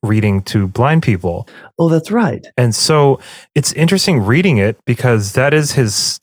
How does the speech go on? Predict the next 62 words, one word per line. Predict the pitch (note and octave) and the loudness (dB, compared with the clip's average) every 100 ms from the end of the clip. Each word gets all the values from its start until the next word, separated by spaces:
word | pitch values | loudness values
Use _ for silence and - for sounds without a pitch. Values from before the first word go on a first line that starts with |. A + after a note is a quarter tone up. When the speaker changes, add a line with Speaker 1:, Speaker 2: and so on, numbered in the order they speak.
| - | -4
Speaker 1:
his | A#2+ A#2 | -2 0
style. | - C3+ E3 A2 | 0 0 2 2
I | A#2+ | 2
looked | C3 G3 | 0 0
it | E3+ | 0
up | D#3 | 0
on | D#3 A#2 | 0 0
Wikipedia | A#2+ A2 A#2+ B2+ C3+ | 0 -2 0 2 2
and | A2+ | 2
I, | G2 | 0
I | G#2 G#2+ A2+ | 0 0 2
looked | C3 E3 | 2 2
on | G#2+ | 0
Reddit | F#2 G#2 | 2 0
and | A#2+ B2 | 0 0
stuff | C3+ A#2+ | 0 0
and | A2 | -2
just | A#2+ | -2
kind | D#3+ D3+ | 0 -2
of | |
some | - A2+ | 0 0
other | A2 | 0
discussions | G2+ G#2+ G#2 G2 A#2+ A2 | 0 -2 -2 0 0 0
about | G2+ F#2+ | -2 0
the | F#2+ | -2
way | F#2+ G2+ | 0 0
that | G#2+ G2+ | -2 -2
Brian | G2 F2+ | -2 -2
Jacques | F2+ F2+ F2 - | -2 -4 -4 -4
writes, | C#3 D#3+ - - - | 0 0 -2 -10 -6
because | A#2+ B2+ A2 | 0 0 0
he's | B2 G2+ A2 | -2 -2 -8
really | G2+ G#2+ F#3 C#3 A2 | -4 2 2 2 0
descriptive, | F#2+ F#2 - G#2+ - F#2+ G2 - | -2 -4 -2 -4 -4 -10 -10 -4
like, | A#2 G2+ - - | -2 -2 -6 -4
really, | A2+ D3+ C#3+ | 2 4 4
really, | C3 B2+ A#2+ A2+ | 4 4 4 2
really | A2+ A2+ | 2 2
Speaker 2:
You | G#2 | 0
Speaker 1:
descriptive. | G2 D3+ E3 | 0 0 0
Speaker 2:
taste | D3+ C#3 - | 2 0 0
his | A2+ - | -4 0
food. | A#2 F2+ - - - | 2 2 0 -6 -2
Speaker 1:
Yeah, | C3 | 2
I | A#2 | 4
mean, | C3 C3+ | 4 4
like, | C3 | 2
he | - E3 E3 | 2 0 2
goes | D#3+ D3+ A#2 | 2 2 2
on | A#2 A2 G2 | 2 0 -2
for | - G#2+ F#2+ | -2 0 0
a | |
while | F#2 G#2+ G2 F#2 F#2 | 2 2 2 0 0
about | G2 F#2 A#2 | -2 -2 -4
what | A#2 B2+ C3+ | -2 0 2
everything | B2+ A2+ F#2+ | 0 0 0
looks | C3+ - | 0 0
like, | C3+ B2 | -2 0
smells | - A#2 A2 G2+ | 0 2 2 2
like, | G#2+ G#2+ | -2 0
tastes | A#2 G2+ - | -2 -2 0
like, | G#2 G2 | -2 -2